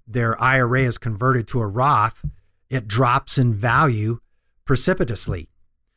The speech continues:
And so I got some new clients that had done that, uh, before, uh, they became clients. And what we did was we just recharacterized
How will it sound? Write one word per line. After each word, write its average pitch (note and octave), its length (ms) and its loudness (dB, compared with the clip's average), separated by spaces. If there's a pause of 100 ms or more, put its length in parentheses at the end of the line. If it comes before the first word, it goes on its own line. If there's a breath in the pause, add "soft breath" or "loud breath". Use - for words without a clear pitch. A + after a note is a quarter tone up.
(540)
And A#2+ 320 0
so A#2+ 560 -2
I B2 140 -2
got C#3 340 0
some C3+ 240 0
new D3 200 4
clients C3+ 640 -4
that A2+ 180 -10
had G2 260 -4
done A#2+ 380 0
that, A#2 640 -4
uh, G2+ 220 -4
before, A#2 680 -2 (840)
uh, G#2+ 160 -6
they B2 160 -2
became A2+ 440 -4
clients. B2 600 -4
And A2+ 80 -4
what B2+ 160 -2
we B2+ 100 0
did A#2 240 -2
was A2+ 200 -6
we C3 160 0
just A#2+ 260 -4
recharacterized A2 1300 -2